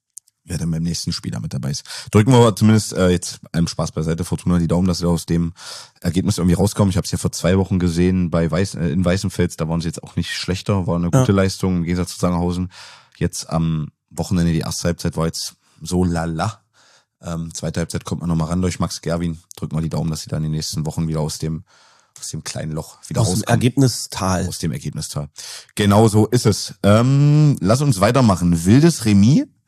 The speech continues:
Speaker 1: in der Landesklasse eins. Oh, da hab ich gerne gespielt. Viktoria Uenlingen.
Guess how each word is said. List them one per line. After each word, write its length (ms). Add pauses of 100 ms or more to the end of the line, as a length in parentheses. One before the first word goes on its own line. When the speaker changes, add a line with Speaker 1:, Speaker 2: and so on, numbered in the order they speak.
(100)
Speaker 1:
in 200
der 140
Landesklasse 640
eins. 400 (320)
Oh, 200
da 100
hab 100
ich 120
gerne 240
gespielt. 420 (760)
Viktoria 720
Uenlingen. 600